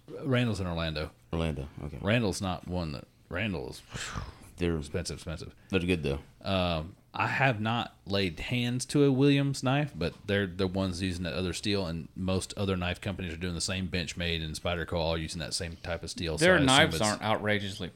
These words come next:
Speaker 3: priced either.
Speaker 1: No, they're not. Their pocket knives are, uh,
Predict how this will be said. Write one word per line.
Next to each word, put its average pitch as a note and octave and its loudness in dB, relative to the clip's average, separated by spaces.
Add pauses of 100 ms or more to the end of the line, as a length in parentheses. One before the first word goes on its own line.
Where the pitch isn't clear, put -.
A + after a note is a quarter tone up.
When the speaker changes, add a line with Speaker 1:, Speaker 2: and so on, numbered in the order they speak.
Speaker 3:
priced F#2 -4
either. - -10 (220)
Speaker 1:
No, G#2 2
they're F2 2
not. - -4 (760)
Their G2 2
pocket A2 0
knives G2+ 0
are, E2 0 (240)
uh, D#2+ 0